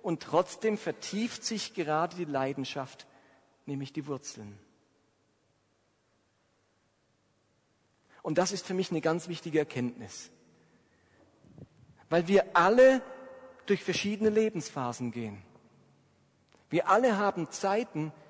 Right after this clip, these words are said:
in denen wir so richtig blühen, in denen wir beschwingt, beflügelt durch dieses Leben gehen. Wo dieser Glaube mit ganz viel Elan verbunden ist. Und dann gibt es Zeiten, wo etwas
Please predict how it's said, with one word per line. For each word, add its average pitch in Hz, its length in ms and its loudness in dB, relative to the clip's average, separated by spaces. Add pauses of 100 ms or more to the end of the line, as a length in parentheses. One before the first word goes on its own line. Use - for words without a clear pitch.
(120)
in 165 120 -6
denen 180 300 2
wir 175 100 2
so 160 140 -4
richtig 190 520 -8
blühen, 175 460 -4
in 151 120 -4
denen 165 280 -2
wir 175 140 2
beschwingt, 151 1040 -4 (300)
beflügelt 165 1040 0 (220)
durch 185 160 -2
dieses 190 280 -4
Leben 180 320 -4
gehen. 117 260 -10 (520)
Wo 202 100 2
dieser 202 280 4
Glaube 208 560 4 (140)
mit 208 220 2
ganz 220 260 2
viel 247 200 -2
Elan 196 600 2
verbunden 180 560 -4
ist. - 260 -18 (880)
Und 160 140 -2
dann 202 120 0
gibt 202 200 -8
es - 200 -4
Zeiten, 185 640 -2 (960)
wo 160 240 0
etwas 165 500 -6